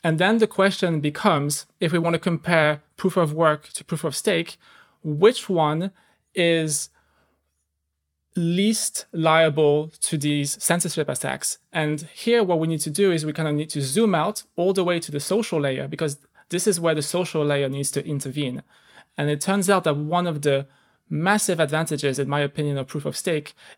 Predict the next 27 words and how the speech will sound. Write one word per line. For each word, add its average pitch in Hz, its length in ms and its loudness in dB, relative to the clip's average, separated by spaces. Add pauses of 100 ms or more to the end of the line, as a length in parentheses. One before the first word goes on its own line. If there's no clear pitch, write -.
is 151 160 -2
that 151 160 2
the 143 80 -2
social 196 440 0
layer 147 360 2 (160)
has 202 440 2
the 165 100 0
tools 156 600 0 (140)
to - 140 -6
go 160 240 2
intervene 165 720 0 (240)
whenever 147 800 0
there 143 200 0
is - 320 -4
censorship - 680 -4 (160)
by 147 120 0
the 147 100 -2
consensus 147 460 -4
participants, 151 680 -10 (640)
whereas 147 340 2
proof 160 200 -2
of 147 140 -2
work 156 260 0 (280)
does 143 240 -2
not 156 200 0
have 143 220 -8
that. - 280 -8